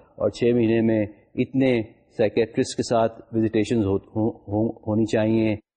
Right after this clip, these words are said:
اتنی وزٹیشن تھراپسٹ کے ساتھ ہونی چاہیے، اتنا خرچہ دوائیوں کا ہوگا۔ تو لہٰذا اس لحاظ سے انہوں نے ایک فگر آؤٹ کاسٹ کر لی۔ مثال کے طور پہ let's say کہ ایک آدمی جو اس طرح کے ڈپریشن سے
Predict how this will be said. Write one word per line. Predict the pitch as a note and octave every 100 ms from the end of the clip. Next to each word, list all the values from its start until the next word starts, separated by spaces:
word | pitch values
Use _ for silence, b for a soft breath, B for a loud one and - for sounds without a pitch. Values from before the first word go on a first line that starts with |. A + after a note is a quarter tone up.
| _
اتنی | C3+ - C#3+
وزٹیشن | B2+ B2 A#2+ G#2+ A#2+
تھراپسٹ | A2 - A#2 A#2+ B2+ -
کے |
ساتھ | A#2 A#2 A2
ہونی | A2 G#2+
چاہیے، | G#2+ G#2+ A2+ A2 G#2 _ _ -
اتنا | B2 C#3
خرچہ | B2 A#2+ - B2+ A2+
دوائیوں | G#2+ G#2+ C3 B2
کا | A#2+
ہوگا۔ | A2+ A2+ A2+ G#2 - - _ -
تو | C3+
لہٰذا | C3+ C3+ C#3+ D3
اس | E3 C#3+
لحاظ | A#2+ A#2+ C3 -
سے | C3 A#2+ - - -
انہوں | B2 C3
نے | C3
ایک | - B2+ C3 -
فگر | C3+ B2+
آؤٹ | B2+ B2
کاسٹ | B2 A#2+ - -
کر | E2+
لی۔ | D2+ D#2 - _ _ _
مثال | A#2 A#2 C3 B2+
کے | C3
طور | A2+ G#2+
پہ | G#2
let's | G#2+ G#2+ - A#2+
say | A2
کہ | A2
ایک | G2+
آدمی | G2 F#2+ F#2+ G#2+ G2+ - _ _ -
جو | A2 G#2+ G#2 F#2+ - _ _ _ _ _ _ _ _ _ _ _ -
اس | -
طرح | B2 A2
کے | G#2+
ڈپریشن | G2 G#2 F#2+ A2
سے | - G2+